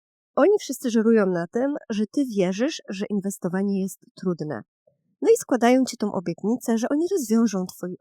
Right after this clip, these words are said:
problem, bo za drobną opłatę, jeden, dwa procencik, a może jeszcze jakieś success fee, to oni zrobią to za ciebie. Tylko wiesz, jeden,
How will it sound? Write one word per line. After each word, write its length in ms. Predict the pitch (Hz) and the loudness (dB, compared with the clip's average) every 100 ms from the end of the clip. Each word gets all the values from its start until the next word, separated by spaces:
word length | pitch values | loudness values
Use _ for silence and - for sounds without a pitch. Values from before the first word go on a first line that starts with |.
| - | -18
problem, 440 | - 175 165 160 - - _ - - | -8 -4 -2 -4 -6 -12 _ -20 0
bo 80 | 247 | 2
za 140 | 247 | 2
drobną 520 | 220 262 285 262 262 240 | 2 2 2 2 2 0
opłatę, 760 | 240 - 180 185 - 175 175 - | -6 -2 -2 -2 -2 -4 -4 -4
jeden, 400 | 220 311 262 247 | -2 2 2 2
dwa 200 | 196 208 | 0 -4
procencik, 720 | - 202 - 175 175 - - - | -4 -8 -4 -4 -4 -8 -10 -6
a 60 | 214 | -4
może 240 | 196 190 | -4 -6
jeszcze 200 | 185 208 | -4 -4
jakieś 240 | 185 202 | -2 -4
success 640 | - 226 - - 185 - - | -4 -6 -8 -8 -8 -8 -4
fee, 200 | 175 285 - _ - | -2 -2 -4 _ -2
to 80 | - | 4
oni 220 | 392 359 | 6 6
zrobią 360 | 240 220 214 214 | 4 4 2 0
to 120 | 190 | -4
za 120 | 180 - | -6 -6
ciebie. 280 | 160 151 127 - _ _ _ _ | -6 -4 -8 -10 _ _ _ _
Tylko 260 | 285 - 392 | -10 -2 2
wiesz, 440 | 214 170 - - - - | 4 2 -2 -12 -16 -6
jeden, 440 | 196 214 214 | -4 0 0